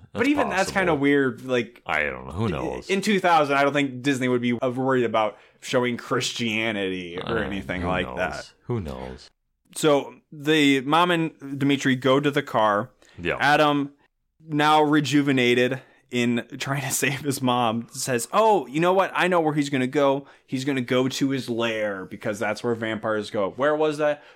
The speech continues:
Speaker 1: Oh, he said it was this haunted
Speaker 2: On the
Speaker 1: house.
Speaker 2: lake.
Speaker 1: So they head there, they get a taxi, and they actually end up beating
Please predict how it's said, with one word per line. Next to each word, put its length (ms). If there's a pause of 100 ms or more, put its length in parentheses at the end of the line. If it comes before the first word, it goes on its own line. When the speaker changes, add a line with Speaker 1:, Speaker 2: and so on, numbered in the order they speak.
(100)
Speaker 1:
Oh, 220
he 100
said 200
it 80
was 160
this 220
haunted 380
Speaker 2:
On 120
the 40
Speaker 1:
house. 260
Speaker 2:
lake. 580
Speaker 1:
So 380
they 380
head 320
there, 400
they 160
get 220
a 80
taxi, 880 (520)
and 180
they 60
actually 320
end 160
up 160
beating 500